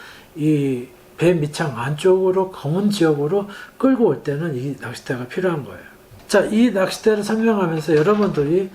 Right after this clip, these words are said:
오모리 채비와 입가 메탈대 두 개를 제가 여러분들께 설치를 항상 해주기를 원하는 건 뭐냐면, 입가 메탈대는 다단 채비를 이용한 어부 채비를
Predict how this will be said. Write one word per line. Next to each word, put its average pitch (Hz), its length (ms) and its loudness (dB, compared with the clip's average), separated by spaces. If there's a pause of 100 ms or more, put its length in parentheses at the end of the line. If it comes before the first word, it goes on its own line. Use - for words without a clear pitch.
오모리 220 760 4
채비와 185 760 2
입가 165 280 0
메탈대 156 480 0
두 147 160 -8
개를 196 300 2
제가 127 340 -6
여러분들께 135 800 -8
설치를 185 440 0
항상 160 340 -4
해주기를 147 600 -2
원하는 160 380 -2
건 165 140 2
뭐냐면, 135 600 -4 (640)
입가 180 300 2
메탈대는 175 840 0 (160)
다단 185 360 0
채비를 180 420 2
이용한 131 380 -6
어부 139 320 -6
채비를 147 600 -2